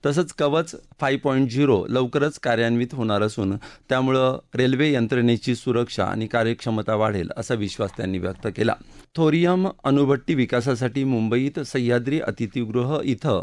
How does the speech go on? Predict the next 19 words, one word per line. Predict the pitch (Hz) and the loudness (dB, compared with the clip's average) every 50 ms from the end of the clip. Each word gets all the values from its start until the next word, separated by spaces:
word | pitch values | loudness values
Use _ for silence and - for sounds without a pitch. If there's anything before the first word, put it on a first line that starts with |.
| - | -4
मुख्यमंत्री | - - - 151 147 - - 165 147 151 147 151 156 | -6 -2 0 0 0 0 0 0 0 0 0 -2 -2
देवेंद्र | 147 127 123 110 117 117 117 120 113 - | 0 0 0 2 0 0 0 -2 -2 -2
फडणवीस | 131 113 113 117 117 123 156 160 - | -2 0 0 -2 -2 -2 -4 -4 -4
यांच्या | 135 123 113 117 - - 131 131 - | -4 -2 -2 -2 -2 -2 -2 -2 -2
उपस्थितीत | - 127 - - 135 120 - - - 123 107 - 113 95 - - - - - _ | -2 -4 -2 0 -2 -2 -2 -4 -4 -2 -2 0 0 0 0 -2 -8 -20 -12 _
महाजेनको | - 120 120 113 139 143 131 123 117 107 107 113 107 - 92 85 - _ | -4 -4 -2 0 -2 -2 0 2 2 2 2 0 0 -2 -2 -4 -4 _
आणि | - 107 110 113 117 110 110 110 - - | -6 -2 0 0 2 2 0 0 0 0
रशियाच्या | 117 107 - - 143 127 127 120 - 139 139 139 143 - - - - - - - | -2 -2 0 0 0 0 0 0 0 0 0 0 -2 -4 -10 -20 -20 -20 -12 -4
रोसातोम | 113 127 131 131 - 156 151 143 - 127 104 98 95 | 0 0 2 2 2 0 -2 -2 0 -2 0 0 0
या | 101 117 120 120 | 0 0 0 0
शासकीय | 113 - 123 113 - - 131 - - 147 151 160 156 | 0 0 -2 -2 -2 -4 -6 -4 -4 -4 -2 -2 -4
कंपनीसह | - 113 101 92 - 107 110 110 101 - 120 110 123 151 | -4 -6 -6 -4 -4 -4 -4 -4 -4 -4 -4 -4 -4 -6
सामंजस्य | 143 - 135 113 110 117 117 120 120 127 127 - - 127 | -6 -4 -4 -2 0 0 0 0 -2 -2 -4 -4 -8 -6
करार | - - 95 92 92 95 | -4 -2 0 0 0 -2
करण्यात | - - 92 95 98 95 92 - | -2 -4 -2 -2 -2 -4 -2 -2
आले. | 107 110 117 113 - - - - - - - - | 0 0 0 0 -2 -4 -10 -20 -20 -18 -8 -2
महाराष्ट्रात | 131 135 147 151 165 170 160 - 185 180 - | 0 2 4 4 2 2 0 -2 -2 -2 0
थोरियम | 180 151 131 139 143 143 147 151 | 0 2 2 2 2 2 2 0
रिॲक्टचे | 131 120 117 120 123 123 - - - 139 135 139 143 | 0 0 0 0 0 -2 -4 -4 0 0 2 2 0